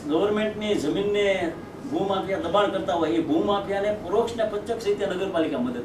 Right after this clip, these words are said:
કરે છે. એને ગટરની સુવિધા ક્યાં આપે છે, પાણીની સુવિધા આપે છે. એટલે તમારી જે જમીન છે એ નગર, સ્થાનિક સ્વરાજની સંસ્થાને તમારી જમીનનું સંરક્ષણ કરવું જોઈએ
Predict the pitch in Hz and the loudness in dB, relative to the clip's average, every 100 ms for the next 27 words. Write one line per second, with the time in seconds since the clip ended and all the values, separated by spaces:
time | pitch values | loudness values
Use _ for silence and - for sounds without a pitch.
0 | - - - - - - - - 277 147 | -10 -12 -12 -14 -14 -16 -6 0 0 0
1 | 196 208 196 208 202 208 208 202 202 202 | 0 -2 2 4 6 4 4 0 0 -2
2 | 202 - 160 190 190 190 185 190 185 185 | -4 -2 0 0 -2 -4 -2 -2 -2 -4
3 | 165 160 - - - - 160 160 160 208 | -8 -10 -12 -16 -14 -6 -4 -2 2 6
4 | 226 214 202 196 208 - 196 180 165 175 | 6 4 2 2 0 0 -2 -2 -6 -4
5 | 160 139 - - - - 151 165 165 180 | -2 -2 -4 -8 -12 -6 -4 -4 -6 -6
6 | 180 175 165 170 160 170 175 170 156 160 | -6 -6 -6 -4 -4 -4 -4 -4 -4 -2
7 | 170 131 147 160 170 - 151 160 190 196 | 0 2 2 2 -2 -4 -4 -4 -6 -2
8 | 233 220 143 143 | 0 2 2 2